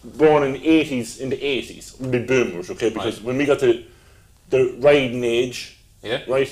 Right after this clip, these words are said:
Speaker 1: we was kind of in the boom times, right? So we were bo-, we were boomers. Millennials are younger.
Speaker 2: Right.
Speaker 1: So they were kind of, because, and they say, they, because they don't have as many orgasms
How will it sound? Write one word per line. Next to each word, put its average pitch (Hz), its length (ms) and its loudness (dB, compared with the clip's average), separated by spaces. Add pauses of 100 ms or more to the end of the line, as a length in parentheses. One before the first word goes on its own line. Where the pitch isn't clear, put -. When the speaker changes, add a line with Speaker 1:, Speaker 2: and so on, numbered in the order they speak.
Speaker 1:
we 135 120 0
was 135 220 0
kind 135 180 -2
of 113 80 -2
in 123 80 0
the 117 80 0
boom 110 280 4
times, - 420 -16
right? 95 160 -10
So - 140 -8
we 120 120 0
were - 100 -4
bo-, 139 260 -4
we 156 120 6
were 151 60 6
boomers. 117 560 0 (360)
Millennials 143 520 4
are 127 60 4
younger. 117 380 2 (360)
Speaker 2:
Right. 85 200 -10
Speaker 1:
So 135 120 -6
they 131 140 6
were 139 80 12
kind 117 180 10
of, - 140 2 (520)
because, 143 320 2 (440)
and 131 200 -2
they 123 100 -6
say, 151 420 0
they, 156 200 0
because 131 300 -4
they 170 140 8
don't 160 200 4
have 151 200 -2
as 131 100 2
many 113 200 -4
orgasms 92 680 -4